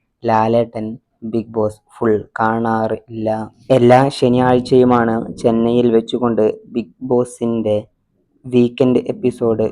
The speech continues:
ഷൂട്ടിംഗ് നടക്കുന്നത്. So, ശ്രദ്ധിച്ചവർക്ക് മനസ്സിലായിട്ടുണ്ടാകും, ലാലേട്ടന്റെ ചെവിയിൽ ചെറിയൊരു ഹെഡ്സെറ്റ്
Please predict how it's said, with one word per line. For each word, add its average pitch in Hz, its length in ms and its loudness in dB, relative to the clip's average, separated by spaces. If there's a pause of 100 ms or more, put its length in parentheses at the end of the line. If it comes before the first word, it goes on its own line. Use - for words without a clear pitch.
ഷൂട്ടിംഗ് 123 600 2 (100)
നടക്കുന്നത്. 113 920 -2 (580)
So, 113 80 6 (300)
ശ്രദ്ധിച്ചവർക്ക് 117 960 -2
മനസ്സിലായിട്ടുണ്ടാകും, 117 1160 0 (400)
ലാലേട്ടന്റെ 120 720 2
ചെവിയിൽ 110 400 -4 (100)
ചെറിയൊരു 113 520 -2 (100)
ഹെഡ്സെറ്റ് 117 600 -8